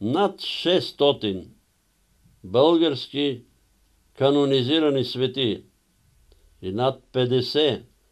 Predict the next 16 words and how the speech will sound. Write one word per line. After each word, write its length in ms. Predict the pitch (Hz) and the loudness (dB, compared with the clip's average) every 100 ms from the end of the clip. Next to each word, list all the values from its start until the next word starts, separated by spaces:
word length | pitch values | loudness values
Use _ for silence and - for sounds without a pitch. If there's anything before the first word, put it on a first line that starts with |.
| _ | _
царе 380 | - 120 123 135 | -4 0 4 4
и 120 | 127 | 2
държавници, 880 | 104 123 104 127 123 117 104 113 110 | 2 2 2 2 2 2 -2 -6 -6
които 520 | 110 110 107 110 101 - _ _ _ | -2 -4 -2 -2 -2 -6 _ _ _
Бог 260 | 98 151 160 | 0 0 2
е 60 | 170 | 0
употребил 1080 | 139 135 131 131 123 110 151 143 113 117 _ _ _ _ _ _ _ _ _ _ | 0 -2 -2 0 0 2 2 2 0 -4 _ _ _ _ _ _ _ _ _ _
в 180 | 123 120 | -2 -2
историята 580 | 110 104 127 123 110 117 | -4 -4 0 2 0 -2
на 120 | 113 | -2
България. 600 | 107 110 101 95 85 85 95 _ _ _ _ _ _ _ _ _ - | 0 -2 0 -2 -4 -10 -16 _ _ _ _ _ _ _ _ _ -10
Номинираха 880 | 98 101 98 101 131 147 147 160 143 - _ _ _ _ - | -4 -2 -2 0 0 0 -2 -8 -8 -20 _ _ _ _ -10
един 360 | 98 113 135 | -6 -2 0
еретик 640 | 120 110 107 - 156 113 - _ _ _ _ _ _ _ _ _ _ _ | 2 2 0 0 -4 -4 -18 _ _ _ _ _ _ _ _ _ _ _
за 260 | 90 95 101 | -8 -4 -4
втория 640 | - 139 139 135 127 | -2 -2 0 0 -4